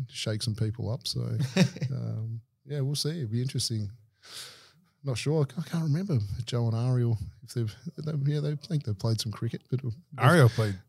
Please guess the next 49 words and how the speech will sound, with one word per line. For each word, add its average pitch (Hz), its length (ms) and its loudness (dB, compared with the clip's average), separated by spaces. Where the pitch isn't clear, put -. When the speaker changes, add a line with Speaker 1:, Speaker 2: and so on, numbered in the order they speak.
Speaker 1:
they 147 100 8
should 170 140 10
be 208 80 12
Speaker 3:
hockey. 151 100 12
Speaker 1:
able 135 80 12
to 120 80 8
bowl 120 180 12
some 110 140 4
bounces, 143 400 8
Speaker 3:
He - 20 0
played 120 120 6
Speaker 1:
you 110 60 8
reckon? 131 180 12
Speaker 3:
hockey. 104 280 2
Yeah, 135 160 8
well, 123 80 12
he 135 40 12
Speaker 2:
Oh. 135 40 12
Speaker 3:
should 190 140 8
be 135 120 12
decent 139 320 6
with 110 100 4
the 107 60 2
bat 127 300 4
if 104 120 2
he 107 100 2
was, 104 160 0
if 117 160 0
he 120 60 0
played 107 200 2
hockey 120 300 4
growing 95 240 0
up, 135 180 -2
right? 131 220 2
Speaker 2:
He 110 80 -4
d-, 95 120 -6
Speaker 3:
That 127 100 -4
Speaker 2:
he 135 60 4
does 139 160 8
Speaker 3:
translate? 127 300 8
Speaker 2:
love 117 280 4
playing 98 220 0
hockey. 98 340 -2
Speaker 3:
Yeah. 123 220 6
Speaker 2:
Ice 98 180 -2
hockey. 95 360 -6
Um, 104 280 4
and 120 180 4
then 120 280 6